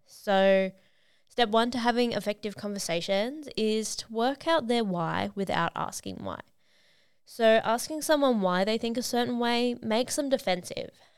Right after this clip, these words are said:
It makes them want to stand up for what they believe in, which is not where we want to go if we want to have an effective conversation. In this situation, you can replace the question, "Why would you say that?" with,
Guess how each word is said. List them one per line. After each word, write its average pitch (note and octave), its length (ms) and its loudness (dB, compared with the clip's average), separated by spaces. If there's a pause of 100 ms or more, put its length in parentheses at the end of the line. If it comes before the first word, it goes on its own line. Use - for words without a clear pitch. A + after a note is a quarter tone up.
(140)
It G3 280 4
makes A3 240 0
them B3+ 180 2
want A#3 200 -2
to A3+ 260 0
stand F#3+ 240 -2
up - 160 -2
for G#3 100 -6
what G3 140 -2
they F3+ 80 2
believe A#3 400 0
in, C4+ 340 2 (140)
which G3 340 -4
is G3+ 540 0
not G#3 200 0
where B3 140 2
we C4 140 0
want G#3+ 240 -2
to G3+ 80 -4
go E3+ 400 0
if - 160 -10
we F#3+ 60 -6
want F3 160 -4
to F3+ 60 -4
have E3+ 480 -6
an E3 140 -4
effective - 480 -10
conversation. - 720 -8 (640)
In A3 140 2
this B3+ 160 2
situation, A3 840 0
you G3+ 100 0
can A3+ 220 -2
replace G#3+ 580 0
the F#3+ 200 2
question, F#3+ 580 -2 (100)
"Why E3 220 0
would F#3+ 220 -4
you G3 80 -6
say E3 260 -4
that?" F#3+ 260 -4
with, E3+ 280 -2